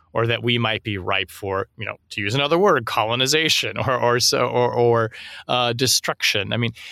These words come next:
how do these kind of fact, these questions play in, in, in the scientific discussion, uh, when we're talking about searching for signs of extraterrestrial intelligence out there?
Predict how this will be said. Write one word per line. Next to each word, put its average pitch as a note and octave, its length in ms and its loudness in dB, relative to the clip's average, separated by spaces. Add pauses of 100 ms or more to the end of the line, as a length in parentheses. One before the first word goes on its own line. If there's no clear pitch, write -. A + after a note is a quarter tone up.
(120)
how C4 180 2
do D#4+ 120 4
these F3+ 200 4
kind D#3+ 160 0
of A#2 80 0
fact, B2+ 360 -4 (100)
these B2+ 220 0
questions A#2+ 680 -2
play G#2 640 0 (400)
in, A#2 220 -2
in, A#2+ 220 -4
in A#2+ 160 -2
the A2 80 0
scientific B2 760 -2
discussion, F#2+ 680 -4 (460)
uh, A2+ 320 2
when A#2+ 160 0
we're A2+ 100 2
talking C#3+ 460 0
about A2 220 0
searching B2 440 2
for - 160 -4
signs F#2+ 320 0
of F#2+ 120 -4
extraterrestrial F2+ 840 -4
intelligence F2+ 640 -12
out F#2 220 -16
there? - 260 -16